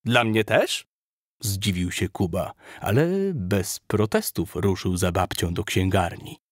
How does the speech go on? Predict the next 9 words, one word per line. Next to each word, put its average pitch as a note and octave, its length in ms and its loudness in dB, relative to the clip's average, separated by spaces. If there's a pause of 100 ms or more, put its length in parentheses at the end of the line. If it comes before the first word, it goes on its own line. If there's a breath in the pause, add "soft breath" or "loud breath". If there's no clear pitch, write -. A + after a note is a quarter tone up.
(920)
I A2 220 6
jak A2 180 2
się G#2 160 4
okazało, G2 840 2
było G3+ 380 2
warto, B2 540 0 (380)
bo G2 260 4
w - 100 -10
księgarni G2 920 2